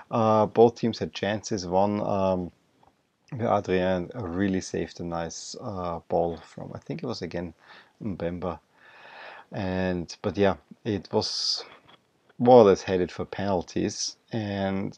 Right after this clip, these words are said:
in penalties, Madagascar was really, really good at it.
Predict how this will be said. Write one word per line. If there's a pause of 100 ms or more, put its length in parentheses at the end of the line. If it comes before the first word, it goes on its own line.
in
penalties, (1040)
Madagascar
was
really,
really
good
at
it.